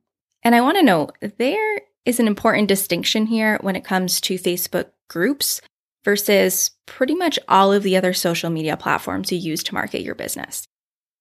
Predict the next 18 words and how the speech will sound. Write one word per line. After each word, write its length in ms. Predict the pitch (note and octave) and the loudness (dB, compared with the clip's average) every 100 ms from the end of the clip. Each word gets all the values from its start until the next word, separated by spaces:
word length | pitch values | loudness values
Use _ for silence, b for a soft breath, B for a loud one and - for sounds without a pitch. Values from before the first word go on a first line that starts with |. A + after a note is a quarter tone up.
| - | 0
When 120 | G#3 | 0
it 120 | F#3+ | 2
comes 340 | G3+ F3+ E3+ | 0 -2 -2
to 100 | - | -4
Instagram 640 | - C4+ C#4 B3+ B3 A#3+ A3 | 2 2 2 2 2 2 -2
or 120 | F3+ | -4
TikTok 720 | - - B3+ - A#3+ A#3 A#3 - | -4 -4 -4 -2 0 0 -4 -6
or 280 | G#3+ G#3+ - | -2 0 0
even 400 | A3+ A#3 C4 B3 | 0 2 2 2
Facebook 460 | A#3+ G#3+ - G3 - | 2 2 2 -2 2
business 360 | F3 G3 G3+ | 0 2 -2
pages, 520 | - A#3 A#3 B3 A#3+ - b b b - | -2 -2 2 2 0 -4 b b b -6
people 360 | - C#4 F4 E4+ | -4 0 0 -2
come 440 | - - A3 A3+ | -6 0 2 4
there 240 | A#3 A#3 A#3 | 4 2 2
to 200 | - G3 | -2 -4
follow 480 | - F#3 F3+ F3 F3 | 0 0 2 0 -2
you. 580 | E3 D#3+ D#3 B2+ G3+ | -4 -2 0 0 -4